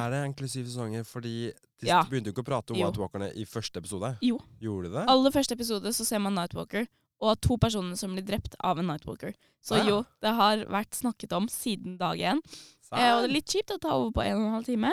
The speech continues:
Speaker 1: <laughs> Ja.
Speaker 2: men måten det blir gjort på, at Arya bare hopper opp,
Speaker 1: Ja, vet
Speaker 2: og
Speaker 1: du
Speaker 2: han
Speaker 1: hva?
Speaker 2: tror han bare
Speaker 1: Oh
Speaker 2: skal
Speaker 1: my
Speaker 2: kvele
Speaker 1: God.
Speaker 2: henne.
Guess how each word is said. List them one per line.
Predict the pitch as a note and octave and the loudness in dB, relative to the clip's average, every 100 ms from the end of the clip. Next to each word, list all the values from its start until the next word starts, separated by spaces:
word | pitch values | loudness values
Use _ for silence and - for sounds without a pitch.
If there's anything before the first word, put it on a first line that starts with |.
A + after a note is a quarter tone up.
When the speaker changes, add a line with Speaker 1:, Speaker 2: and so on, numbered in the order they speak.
| A4 | 2
Speaker 1:
<laughs> | C3+ G#2 F#3+ D3+ | 2 8 8 8
Ja. | A#3+ B2 | 8 8
Speaker 2:
men | B3 C4 G#4 F#4+ G3+ C#4+ D#4 | 8 8 6 6 6 6 6
måten | E4 G3+ - G3 | 6 6 2 -6
det | F#3+ | -2
blir | A#3 G#3+ | -2 -2
gjort | - | -4
på, | - B3+ C#4 | 4 6 8
at | A#3+ - | 6 2
Arya | G3+ F#3+ G3 B3+ | 4 4 4 2
bare | A3 - | 0 -2
hopper | - - F4 - C4 E4 | -8 -8 -8 -4 0 0
opp, | - - _ _ | -2 -12 _ _
Speaker 1:
Ja, | G#2 G2+ - | -2 -2 -2
vet | A#3 | 0
Speaker 2:
og | C#4+ | 4
Speaker 1:
du | |
Speaker 2:
han | D4+ | 6
Speaker 1:
hva? | D4+ F#3 | 8 6
Speaker 2:
tror | C4+ C#4 | 8 6
han | D4+ | 6
bare | C#4+ F3 | 6 8
Speaker 1:
Oh | F#3 | 8
Speaker 2:
skal | F3+ | 6
Speaker 1:
my | F3+ | 6
Speaker 2:
kvele | A3 B3+ G3+ D#3+ | 8 8 8 4
Speaker 1:
God. | F#3 | 2
Speaker 2:
henne. | D#4+ | 0